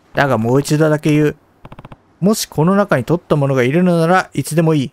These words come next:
正直に言ってほしい。エリちゃんか。エリちゃんだな。朝顔の中が邪悪な、険悪か。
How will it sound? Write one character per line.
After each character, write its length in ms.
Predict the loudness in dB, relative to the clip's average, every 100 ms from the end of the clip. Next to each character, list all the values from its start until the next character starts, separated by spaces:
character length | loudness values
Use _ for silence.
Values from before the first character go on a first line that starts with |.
| -10
正 240 | -2 0
直 240 | 0 0 0
に 20 |
言 120 | -2
っ 20 |
て 140 | -4 -10
ほ 100 | -8
し 160 | -10
い。 60 | -12 -14 _ _ _ _ _ _ _ _ _ _ _ _ _ _ _ _ _ _ _ _
エ 100 | -6
リ 100 | -6
ち 100 | -6
ゃ 60 | -8
ん 40 |
か。 460 | -6 -4 -2 -2 -6 -16 -20 -12
エ 100 | -8
リ 80 | -6
ち 100 | -6
ゃ 60 | -6
ん 40 |
だ 80 | -6
な。 400 | -2 0 -2 -4 _ _ _ -20 -20 -20 -10 -4
朝 280 | -2 0
顔 140 | 0 0
の 120 | 0
中 240 | -2 0
が 260 | 0 0 -2 _ _ -20 -20
邪 440 | -6 0 2 2
悪 240 | 0 0 0
な、 260 | 2 0 -6 _ _ _
険 240 | -2 0 0
悪 160 | -2
か。 180 | -4 -6